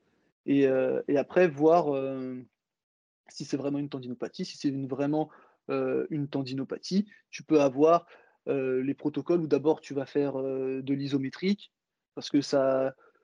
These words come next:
en gros, tu vas lever l'inhibition, euh, musculaire, donc, euh, ton muscle, il va mieux s'activer. Tu vas, hum, diminuer la douleur,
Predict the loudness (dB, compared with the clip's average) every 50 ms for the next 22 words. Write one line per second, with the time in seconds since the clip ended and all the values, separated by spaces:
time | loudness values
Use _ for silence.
0 | _ _ _ _ -6 -6 -4 -2 2 2 4 4 2 0 _ -8 0 2 4 6
1 | 6 6 6 6 4 4 4 2 0 0 0 -2 -6 -4 -4 -2 0 2 2 4
2 | 2 2 2 0 -2 -6 -2 0 4 4 6 4 4 0 -2 -4 -6 -4 -2 -4
3 | -4 -4 -4 -6 -6 -6 -4 -4 -4 -4 -4 -6 -6 _ -8 2 4 4 4 4
4 | 2 -2 -10 -20 -20 _ _ _ _ -12 -8 2 4 6 6 8 6 6 4 2
5 | 0 -6 -6 -6 -6 -6 -6 -8 -8 -10 -12 -14 -16 _ _ _ _ _ _ _
6 | _ _ _ _ _ _ _ _ _ _ -6 -4 0 0 2 4 6 6 8 6
7 | 6 4 4 4 6 6 6 4 2